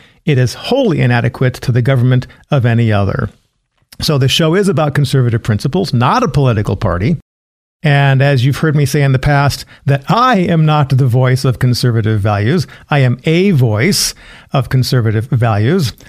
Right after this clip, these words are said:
Uh, the guests that I bring on this show are also conservative voices.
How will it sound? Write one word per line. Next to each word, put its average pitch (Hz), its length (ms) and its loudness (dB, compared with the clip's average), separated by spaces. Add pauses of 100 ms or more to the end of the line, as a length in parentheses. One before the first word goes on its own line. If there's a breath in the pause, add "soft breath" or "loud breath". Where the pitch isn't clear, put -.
(320 loud breath)
Uh, 131 200 2
the 139 100 0
guests 220 380 -2
that 190 160 0
I 151 80 2
bring 135 240 0
on 117 160 0
this 117 100 0
show 123 380 0
are 147 120 2
also 233 360 0
conservative 123 580 0
voices. 107 540 -2